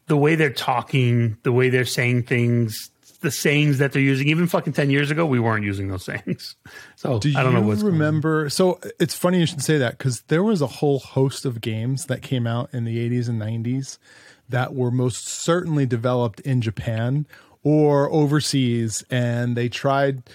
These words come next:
Speaker 2: since the, uh, the U S audience was, like, the biggest video game crowd at the time, they had to
Speaker 1: Right.
Speaker 2: translate them. And I guess the, the translation budget was really small. There was one game where the intro to the game, you are in, like, this, you know, uh,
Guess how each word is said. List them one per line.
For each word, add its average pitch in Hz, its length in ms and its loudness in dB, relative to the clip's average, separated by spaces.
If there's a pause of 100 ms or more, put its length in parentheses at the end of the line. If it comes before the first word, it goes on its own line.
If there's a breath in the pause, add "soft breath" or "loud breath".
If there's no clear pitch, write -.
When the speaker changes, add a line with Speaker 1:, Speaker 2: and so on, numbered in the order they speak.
(120)
Speaker 2:
since - 380 0
the, 131 320 2
uh, 117 160 0
the 120 120 -2
U 147 260 4
S 127 180 -2
audience 117 500 -2
was, 110 100 -4
like, 110 140 -4
the 117 80 -2
biggest 107 480 -6
video 113 300 -2
game 107 260 -4
crowd 107 240 -4
at 101 100 -8
the 107 80 -12
time, 120 360 -6
they 110 80 -2
had 113 160 -4
to 123 80 -2
Speaker 1:
Right. 113 80 -4
Speaker 2:
translate 120 540 -4
them. 147 280 -2 (460 soft breath)
And 113 480 -2
I 127 80 0
guess 135 240 0
the, 139 100 2
the 127 220 0
translation 131 640 2
budget 143 360 2
was 131 160 -2
really 139 280 2
small. 135 580 -2 (460 loud breath)
There 156 180 4
was 180 220 4
one 143 420 4
game 135 380 2
where 110 600 0 (460 soft breath)
the 139 120 2
intro 165 440 2
to 143 60 4
the 131 100 2
game, 123 540 2
you 123 280 2
are 117 360 2
in, 131 280 0
like, 120 340 -2
this, 117 500 -2
you 135 100 0
know, 110 340 -2
uh, 104 440 -4